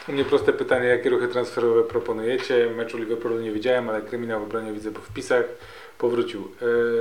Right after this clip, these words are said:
E, free hita chcę zostawić na inną okazję, a tę kolejkę przeżyć. No i słusznie.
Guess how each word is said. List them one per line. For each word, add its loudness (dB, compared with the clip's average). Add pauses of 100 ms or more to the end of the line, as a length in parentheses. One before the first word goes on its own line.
(180)
E, -6
free -6
hita -2 (100)
chcę -10
zostawić -4
na -8
inną -8
okazję, -2
a -14
tę -8 (100)
kolejkę -8 (120)
przeżyć. -12 (360)
No -6
i -6
słusznie. -12